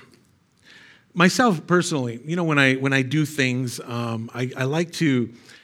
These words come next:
have more than what I need, I guess. Let's say, like, um, you're doing a, a do-it-yourself project at home, right? And you need to buy some paint or some caulking or whatever it is. And when I get there, I'll buy it more than, probably more than what I need.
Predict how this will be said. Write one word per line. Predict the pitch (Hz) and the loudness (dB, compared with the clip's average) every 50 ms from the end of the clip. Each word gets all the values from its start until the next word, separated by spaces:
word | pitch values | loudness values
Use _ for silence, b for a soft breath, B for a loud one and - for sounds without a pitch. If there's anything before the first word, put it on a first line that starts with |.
| B B B | B B B
have | - 165 160 139 | 0 0 0 0
more | 147 147 160 180 202 214 202 170 | 0 0 2 2 2 2 2 0
than | 139 151 143 143 | 0 -2 0 0
what | 139 135 | 0 0
I | 131 127 | -2 -2
need, | 127 127 127 135 123 120 113 | -2 -2 -2 -2 -2 -2 -2
I | 110 107 | -4 -4
guess. | 101 113 107 104 - - | -6 -8 -10 -8 -6 -6
Let's | 180 - - | -6 -4 0
say, | 190 175 165 156 143 - B B B B B B B | 0 0 0 0 -2 -8 B B B B B B B
like, | 139 135 131 127 - | -2 -2 -2 -2 -2
um, | 139 127 123 120 117 117 | -2 -2 -2 -2 -2 -2
you're | 123 123 | -2 -2
doing | 117 147 147 143 135 | 0 2 2 2 2
a, | 123 123 | 0 -2
a | 131 127 120 120 | -2 -2 -4 -4
do-it-yourself | 113 117 - - 151 156 143 135 123 147 131 131 123 - | -6 -6 -6 -2 -2 -2 -2 -2 -2 -2 -4 -4 -4 -8
project | - 135 120 113 113 123 113 120 | -6 -6 -4 -4 -4 -6 -6 -6
at | 113 110 | -8 -8
home, | 101 110 104 98 92 95 _ | -8 -10 -10 -12 -14 -16 _
right? | - 123 120 123 120 | -10 -8 -8 -8 -6
And | 131 131 | -6 -6
you | 139 139 135 | -4 -4 -2
need | 143 147 147 131 | -2 -2 -2 -2
to | 120 | -4
buy | 123 123 123 | -4 -4 -4
some | 117 - - 117 113 113 113 B B B B B B B B B B | -4 -4 -6 -8 -8 -8 -12 B B B B B B B B B B
paint | - - 170 151 147 147 147 135 135 | 0 2 4 4 4 4 2 2 0
or | 123 | -2
some | - - 120 | -2 -4 -4
caulking | 107 - 156 147 151 143 143 139 131 127 | 0 0 0 0 0 0 -2 -2 0 2
or | |
whatever | 139 160 220 233 202 185 | 2 4 4 6 6 6
it | 160 143 | 6 6
is. | 135 131 131 127 135 B B B B B B B | 4 4 2 0 -2 B B B B B B B
And | 156 160 165 | -2 2 2
when | 165 190 | 4 4
I | 226 220 | 4 4
get | 170 170 170 170 170 | 4 2 2 2 0
there, | 160 147 | -2 0
I'll | 143 165 170 | 0 0 0
buy | 160 180 180 180 | 0 2 2 2
it | 170 160 - | 0 0 -2
more | 143 135 147 151 147 131 | -2 -2 0 0 0 0
than, | 131 123 120 120 | 0 -2 -6 -8
probably | - - - 226 226 175 151 143 131 | -10 -8 -4 -2 -2 -2 0 -2 -2
more | 131 135 139 139 | 0 0 2 2
than | 131 123 | 2 2
what | 117 117 117 | 2 2 0
I | 113 117 | 0 0
need. | 127 131 120 104 92 - | 0 -2 -4 -6 -10 -16